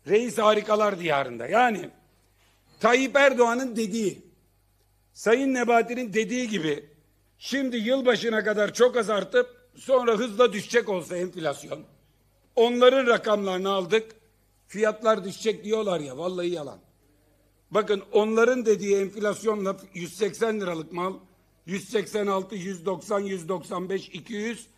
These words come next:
en nihayetinde iki yüz on altı liraya kadar çıkıyor dedikleri Nisan ayında. Enflasyon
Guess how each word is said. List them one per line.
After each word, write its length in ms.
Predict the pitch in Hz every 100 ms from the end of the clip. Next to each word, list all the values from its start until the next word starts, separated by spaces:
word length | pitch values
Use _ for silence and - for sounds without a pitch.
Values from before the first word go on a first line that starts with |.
| _ _ _
en 240 | 233 233 220
nihayetinde 840 | 208 196 190 185 180 185 214 226
iki 200 | 190 -
yüz 180 | 220 196
on 140 | 226 220
altı 300 | 190 196 180
liraya 240 | 180 175
kadar 320 | 175 175 175
çıkıyor 480 | - 139 202 214 214 - _ _ _ _ _ -
dedikleri 580 | 190 190 190 185 196 190
Nisan 320 | 170 180 165
ayında. 340 | 143 120 101 - _ _ _ _ _ _ _ _ _ _ _ _ -
Enflasyon 920 | 214 233 254 254 240 220 269 277 269